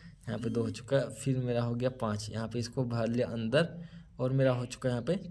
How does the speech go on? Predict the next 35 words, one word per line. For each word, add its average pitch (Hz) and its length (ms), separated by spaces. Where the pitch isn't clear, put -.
चौवन 120 420
स्कोर, 117 340
है 117 100
ना। 170 200
अब 110 120
हरा 120 220
का 123 140
देखता 117 260
हूँ, 107 100
हरा 117 160
गिट्टी 120 260
का 123 120
हो 117 120
गया 120 140
कितना, 135 400
चालीस। 101 520
तो 120 60
अभी 127 140
फ़िलहाल 131 360
विन 127 200
मैं 127 180
ही 120 160
किया 120 200
हूँ 117 80
फ्रेंड। 127 260
यहाँ 113 120
पे 113 100
जैसे 110 180
देख 110 120
सकते 107 260
हो 160 220
चौवन 107 320
मेरा 107 300
स्कोर 120 320
है। 151 160